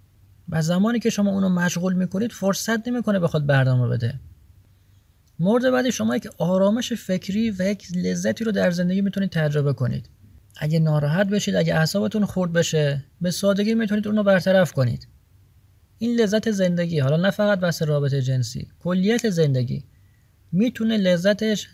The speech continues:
نه تنها جایگزین خود ارضایی بشه، بلکه خیلی بیشتر از اون رو به شما بده. این جنبه‌های مثبتش رو اگه در نظر بگیریم،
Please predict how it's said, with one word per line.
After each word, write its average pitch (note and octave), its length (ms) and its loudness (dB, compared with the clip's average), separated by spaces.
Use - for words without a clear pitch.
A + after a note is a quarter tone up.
نه G3+ 100 -2
تنها G3+ 300 2
جایگزین E3 520 0
خود D3+ 180 -2
ارضایی C#3+ 300 0
بشه، C#3+ 240 -4
بلکه F#3+ 260 -2
خیلی A#3 240 -2
بیشتر G#3+ 340 -2
از F#3+ 160 2
اون D#3 180 0
رو C#3 80 -2
به C3+ 80 0
شما C3 280 0
بده. A#2+ 320 -2
این A#3+ 240 2
جنبه‌های G3 560 4
مثبتش F#3 540 0
رو D#3 60 2
اگه D3+ 120 2
در D3+ 160 2
نظر D3+ 320 0
بگیریم، F3+ 560 -2